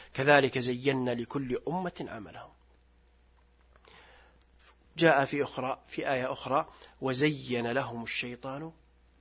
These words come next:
أعمالهم". فكيف الجمع؟ نقول المزين هو الله عز وجل، لكن بسبب إغواء الشيطان، لأنهم بسبب أعمالهم وبسبب خبث قلوبهم. "ثم إلى ربهم مرجعهم"،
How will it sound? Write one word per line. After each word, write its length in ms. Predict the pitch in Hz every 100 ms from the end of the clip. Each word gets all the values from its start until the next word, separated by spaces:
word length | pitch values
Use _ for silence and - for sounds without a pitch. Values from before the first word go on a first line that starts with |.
| -
أعمالهم". 560 | 123 107 101 - - -
فكيف 340 | - 147 147 131
الجمع؟ 380 | 123 123 131 139 - _ _ _ -
نقول 360 | 131 156 185 175 - _ -
المزين 640 | 139 143 139 180 156 185
هو 160 | 156 170
الله 180 | 156 139
عز 240 | 127 120
وجل، 320 | 120 113 101
لكن 200 | 127 147
بسبب 380 | 151 175 160 165 - - _ -
إغواء 500 | 135 143 170 - - - _ - -
الشيطان، 580 | 135 - 143 127 139 113 - - _
لأنهم 720 | 139 131 156 147 131 117 123 - - - - -
بسبب 480 | 147 208 277 262 220
أعمالهم 600 | 175 165 143 117 107 107 - -
وبسبب 560 | 151 147 165 190 165 165
خبث 340 | - 185 -
قلوبهم. 540 | 151 135 123 - 101 - _ - - - - - - -
"ثم 360 | - 202 170
إلى 320 | 160 147 147
ربهم 440 | 156 156 147 143 139
مرجعهم"، 640 | 139 131 151 131 131 170